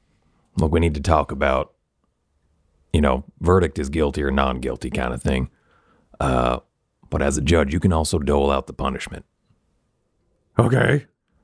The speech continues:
Speaker 1: Doesn't have to be death.
Speaker 2: But what if the prince wants it to be death?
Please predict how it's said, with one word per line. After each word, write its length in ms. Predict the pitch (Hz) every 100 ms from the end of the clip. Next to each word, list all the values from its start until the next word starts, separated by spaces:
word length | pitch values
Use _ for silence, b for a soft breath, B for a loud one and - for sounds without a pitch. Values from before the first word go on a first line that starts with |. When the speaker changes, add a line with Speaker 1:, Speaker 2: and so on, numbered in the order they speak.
| -
Speaker 1:
Doesn't 200 | 76 76
have 140 | 76 73
to 60 |
be 80 | 78
death. 380 | 69 62 62 - _ _ _ _ _ _ _ _ _ _ _ _ _ _ _ -
Speaker 2:
But 100 | 117
what 120 | 139
if 60 |
the 100 | 135
prince 240 | 113 143 123
wants 200 | 113 101
it 80 | 98
to 60 |
be 120 | 98 98
death? 280 | 101 95